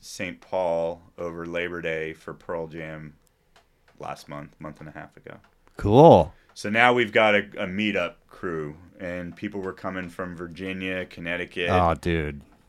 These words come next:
Speaker 2: That's
Speaker 1: Kansas
Speaker 2: great.
Speaker 1: City, Omaha, yeah.
Speaker 2: And are you, everybody's flying and there's an Airbnb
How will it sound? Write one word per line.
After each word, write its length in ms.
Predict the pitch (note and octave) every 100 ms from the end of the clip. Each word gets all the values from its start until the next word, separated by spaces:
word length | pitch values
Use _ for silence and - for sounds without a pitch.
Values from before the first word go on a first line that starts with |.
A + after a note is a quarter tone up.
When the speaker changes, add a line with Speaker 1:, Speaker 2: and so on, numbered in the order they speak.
| _
Speaker 2:
That's 160 | - F2+ F#2+
Speaker 1:
Kansas 200 | F2+ F2+
Speaker 2:
great. 280 | F2+ F2
Speaker 1:
City, 480 | F2 F2 F2 F2 E2+ F2 _ _ -
Omaha, 520 | E2+ E2+ F2 F2 E2+
yeah. 340 | C#2+ F2 E2 F2+
Speaker 2:
And 100 | G2
are 60 |
you, 140 | G2+ A2+
everybody's 520 | A2+ G#2+ A2 G#2+ G2+
flying 460 | - A2+ G#2+ G#2+ A2
and 200 | G#2+ G2+
there's 140 | F2+
an 80 | F#2
Airbnb 520 | F#2+ F#2+ G2 G2 F#2